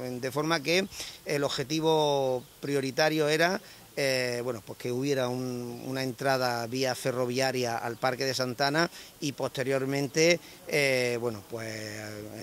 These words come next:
la electrificación. En cualquier caso, el proyecto ya está prácticamente, bueno, pues yo creo que una fase de culminación. Estamos trabajando para, para que en el marco presupuestario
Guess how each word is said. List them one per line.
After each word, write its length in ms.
la 200
electrificación. 720
En 120
cualquier 340
caso, 460
el 220
proyecto 500
ya 120
está 160
prácticamente, 1120
bueno, 260
pues 140
yo 100
creo 160
que 60
una 160
fase 260
de 120
culminación. 800
Estamos 340
trabajando 540
para, 560
para 180
que 120
en 40
el 100
marco 280
presupuestario 800